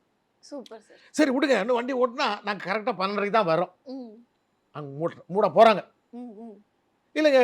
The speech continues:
Speaker 2: க்ளோஸ்" அப்படின்னா. டக்குன்னு என்ன பார்த்துட்டான்.
Speaker 1: ம்.
Speaker 2: நான் தான் முதல்ல போற தலையை, நம்ம தலையை பார்த்துட்டாவது கொடுப்பாங்க.
Speaker 1: <laughs>
Speaker 2: "நீங்க புஷ்பவனம் குப்புசாமி தானே?" "ஆமா."
Speaker 1: ஆ.
Speaker 2: "வாங்க, உள்ள வாங்க."
Speaker 1: ம்.
Speaker 2: அப்படின்ட்டு எல்லாரையும் கூப்பிட்டு, எங்களுக்காக சுட சு-, மறுபடியும் சட்னி எல்லாம் அரைச்சி,
Speaker 1: அப்பா.
Speaker 2: "கொஞ்சம் ஒரு ப-, பத்து நிமிஷம் ஆகும், வெயிட் பண்ணுங்கன்னு" சொல்லி,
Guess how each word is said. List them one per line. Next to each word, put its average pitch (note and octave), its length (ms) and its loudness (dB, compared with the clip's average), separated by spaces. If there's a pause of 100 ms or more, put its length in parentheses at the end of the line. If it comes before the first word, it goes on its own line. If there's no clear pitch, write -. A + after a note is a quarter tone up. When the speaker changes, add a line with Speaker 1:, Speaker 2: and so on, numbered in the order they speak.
Speaker 2:
க்ளோஸ்" A#3+ 280 6
அப்படின்னா. D#3 340 -2 (360)
டக்குன்னு A3+ 320 -6
என்ன A3 100 0
பார்த்துட்டான். F#3 440 0
Speaker 1:
ம். C#4 160 -14 (120)
Speaker 2:
நான் D4+ 160 2
தான் D4 140 4
முதல்ல B3 220 4
போற F#3+ 140 -4
தலையை, G#3 300 2
நம்ம F#3+ 200 -4
தலையை G3+ 240 4
பார்த்துட்டாவது G3 360 2
கொடுப்பாங்க. D#3+ 360 -2
Speaker 1:
<laughs> G2+ 300 -18 (200)
Speaker 2:
"நீங்க A3 160 -8
புஷ்பவனம் C4 380 4
குப்புசாமி F3 340 -2
தானே?" B2 140 -14
"ஆமா." F#3+ 200 0
Speaker 1:
ஆ. D4+ 100 -14 (200)
Speaker 2:
"வாங்க, F3+ 300 2
உள்ள F3 240 4
வாங்க." D#3+ 220 0 (320)
Speaker 1:
ம். C4 200 -14 (680)
Speaker 2:
அப்படின்ட்டு C3+ 360 -8
எல்லாரையும் D3 340 -2
கூப்பிட்டு, A#2+ 340 -12 (360)
எங்களுக்காக D3 560 -10
சுட D3 320 -8
சு-, D#3 180 -6
மறுபடியும் D#3+ 420 -8 (180)
சட்னி C#3 260 -8
எல்லாம் D3 200 -4
அரைச்சி, B2+ 280 -10 (220)
Speaker 1:
அப்பா. C4 160 -20 (160)
Speaker 2:
"கொஞ்சம் A3 280 -2
ஒரு F3+ 100 -2
ப-, F3+ 220 0
பத்து F#3 220 -2
நிமிஷம் G3 240 0
ஆகும், G3+ 300 4
வெயிட் F3+ 200 -4
பண்ணுங்கன்னு" D#3+ 260 -6
சொல்லி, C#3 220 -10